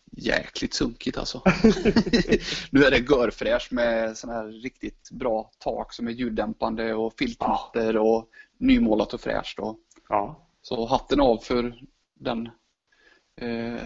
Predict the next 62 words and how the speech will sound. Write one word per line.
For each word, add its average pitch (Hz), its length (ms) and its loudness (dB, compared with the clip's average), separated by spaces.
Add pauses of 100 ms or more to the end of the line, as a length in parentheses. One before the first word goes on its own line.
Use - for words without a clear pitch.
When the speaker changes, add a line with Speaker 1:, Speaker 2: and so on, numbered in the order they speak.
Speaker 1:
engagemanget 113 680 -2
som - 120 -6
har 131 60 0
gjorts - 280 -6
där. 123 300 -4
Speaker 2:
Ja. - 380 -12
Ja. 104 440 0
Ja, 107 80 -4
vad 123 100 -2
häftigt. 151 320 -6 (480)
Ja, 127 60 0
det, 127 320 4
det 143 80 4
måste 175 240 0
vara 139 100 4
skönt. 92 280 0
Det 135 140 4
blir 143 120 6
Speaker 1:
Du 143 100 -2
Speaker 2:
man 160 80 6
Speaker 1:
får 156 100 6
Speaker 2:
ju 156 60 10
Speaker 1:
komma 202 120 6
Speaker 2:
också 185 140 6
Speaker 1:
ner 139 60 6
på, 185 300 4
Speaker 2:
sur. 202 80 2
Speaker 1:
du 185 60 -6
får - 120 -16
komma 220 160 0
ner 180 120 0
på - 120 -6
en 240 180 -2
av 180 80 -2
våra 180 220 0
såna 143 300 -2
evenemang 143 420 2
när 135 80 -6
vi 139 60 -8
har 120 220 -6
det, 123 180 -4
liksom, 123 300 -10
ganska 123 280 -6
så 117 420 -6 (160)
casual. 143 420 0
Speaker 2:
Ja. - 60 0
Speaker 1:
Det 135 60 2
är - 20 2
ju 143 80 2
oftast 160 280 0
bara 156 180 6
en 120 160 0
dag, 120 200 2
men 139 100 -4
du 131 80 -6
kan 156 160 -12
ju 175 100 -10
alltid 147 220 -8
sova 156 180 -6
över 123 200 -6
eller 160 120 -8
något. - 220 -16